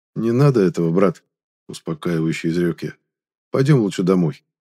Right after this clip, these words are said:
Мама очень обрадуется твоему возвращению. Мы сильно волновались, ведь ты не присылал писем. Я велю устроить пир в твою честь. Пригласим Веду с мужем, познакомишься с племянником,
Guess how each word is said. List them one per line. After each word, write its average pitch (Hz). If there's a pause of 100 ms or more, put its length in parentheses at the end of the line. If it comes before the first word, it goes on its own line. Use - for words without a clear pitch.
(540)
Мама 127
очень 127
обрадуется 123
твоему 107
возвращению. 101 (880)
Мы 107
сильно 127
волновались, 123
ведь 87
ты 113
не 110
присылал 107
писем. 113 (1040)
Я 113
велю 135
устроить 131
пир 139
в -
твою 104
честь. - (580)
Пригласим 110
Веду 123
с -
мужем, 117
познакомишься 117
с -
племянником, 107